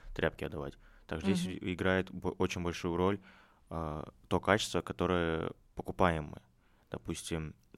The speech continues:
Speaker 1: лучше всего купить одну качественную футболку и ходить там пять лет в ней, чем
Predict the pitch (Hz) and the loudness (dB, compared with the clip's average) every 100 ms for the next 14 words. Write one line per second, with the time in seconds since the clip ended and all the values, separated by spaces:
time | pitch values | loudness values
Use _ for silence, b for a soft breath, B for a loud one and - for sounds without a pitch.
0 | - 95 92 - 90 92 92 - 85 - | -8 -6 -4 -2 2 2 0 -4 -4 -4
1 | - - 82 87 - 90 - - 76 - | -8 -6 -2 -2 4 2 2 -6 -10 -4
2 | 95 127 131 87 82 80 80 - 76 - | 2 2 2 -2 -2 -4 -6 -8 -8 -2
3 | 80 - 78 80 76 B B B - 85 | -2 -2 -4 -6 -12 B B B -6 -4
4 | 82 | -4